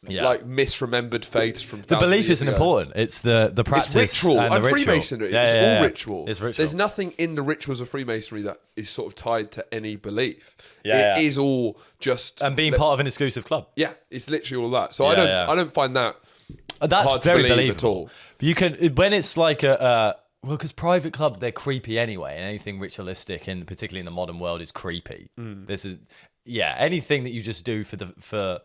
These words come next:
Speaker 1: tradition, there's
Speaker 2: Yeah.
Speaker 1: something odd about it.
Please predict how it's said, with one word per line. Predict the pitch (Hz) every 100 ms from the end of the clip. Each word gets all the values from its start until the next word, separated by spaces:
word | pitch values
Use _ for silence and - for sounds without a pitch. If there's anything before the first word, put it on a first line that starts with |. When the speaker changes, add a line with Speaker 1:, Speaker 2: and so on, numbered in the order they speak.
| _ _ _ -
Speaker 1:
tradition, | 143 120 113 - 69 62 -
there's | 107 107
Speaker 2:
Yeah. |
Speaker 1:
something | 127 120
odd | 110
about | 98 80 76 67
it. | -